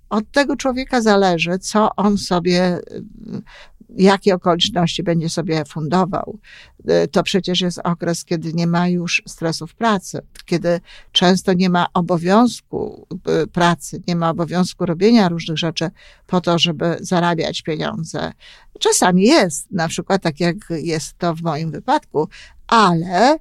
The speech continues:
to też jest coś, co się łączy z przyjemnością i jeżeli ktoś miał właściwy stosunek i ma właściwy stosunek do tego, co robi,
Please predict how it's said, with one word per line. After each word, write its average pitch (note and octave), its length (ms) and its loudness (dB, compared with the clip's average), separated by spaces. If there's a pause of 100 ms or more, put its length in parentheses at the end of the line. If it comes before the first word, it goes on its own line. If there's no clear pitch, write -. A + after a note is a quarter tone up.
(480)
to A#3+ 320 4 (100)
też F3+ 420 2
jest E3+ 500 -2 (300)
coś, F3 320 2
co F#3 120 -4
się F3 160 -2
łączy E3+ 240 -4
z E3 60 -10
przyjemnością G#3 720 2
i - 140 -4
jeżeli F3+ 420 2
ktoś F#3 300 -2
miał E3 180 -2
właściwy D#3 520 -4
stosunek D#3+ 540 -8
i - 80 -4
ma G3 260 2
właściwy D#3 480 -6
stosunek D#3 440 -8
do D#3 120 -8
tego, D#3+ 240 -8
co - 160 -8
robi, D#3 460 -2